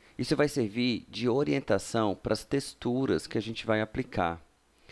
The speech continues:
E textura é essa aparência aqui, ó, de material que a gente tá vendo na questão de cor. Pra ter brilho em alguns pontos e outros não, é uma questão da gente configurar o material e também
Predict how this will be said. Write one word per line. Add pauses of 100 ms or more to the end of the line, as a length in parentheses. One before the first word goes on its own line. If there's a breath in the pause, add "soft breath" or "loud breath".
(480 loud breath)
E
textura
é
essa
aparência
aqui,
ó,
de
material
que
a
gente
tá
vendo (400 loud breath)
na
questão
de
cor. (640 soft breath)
Pra
ter
brilho (360)
em
alguns
pontos
e
outros
não, (260 soft breath)
é
uma
questão
da
gente
configurar
o
material
e
também